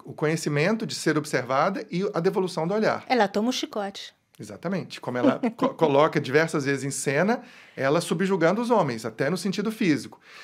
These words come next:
Speaker 1: Mas o que é importante também de dizer é que, ao mesmo tempo que ela é capaz, durante o período da Bel Air, de fazer cenas altamente violentas, onde ela dá chute nos homens, onde ela dá soco,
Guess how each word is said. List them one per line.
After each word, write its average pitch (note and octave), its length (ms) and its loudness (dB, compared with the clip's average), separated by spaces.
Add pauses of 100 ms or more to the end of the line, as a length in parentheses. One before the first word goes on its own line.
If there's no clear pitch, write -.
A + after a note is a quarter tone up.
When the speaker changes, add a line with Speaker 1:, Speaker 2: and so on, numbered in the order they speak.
(140)
Speaker 1:
Mas C#3+ 140 4
o F#3 60 0
que - 80 0
é A#3 40 4
importante F3 380 -2
também C#3+ 200 -4
de A#2 120 -8
dizer E3 320 2
é - 20 -2
que, - 100 -2
ao D#3+ 60 0
mesmo F#3+ 200 -2
tempo E3 240 -2
que D#3+ 100 -2
ela C3+ 160 2
é C3 100 0
capaz, A#2+ 640 0
durante B2 360 -6
o - 40 -18
período B2 260 -4
da A#2+ 80 -2
Bel A2+ 180 -2
Air, A#2 180 -4
de A2 100 -16
fazer B2 400 -4 (240)
cenas C#3 360 0
altamente D#3 380 -2
violentas, C#3 640 2
onde C3 180 -8
ela B2+ 360 -2 (160)
dá C#3+ 180 -2
chute D3+ 400 0
nos C3+ 160 -4
homens, C3+ 400 2
onde B2+ 180 -6
ela B2 140 -2
dá C3+ 120 -4
soco, C#3+ 640 0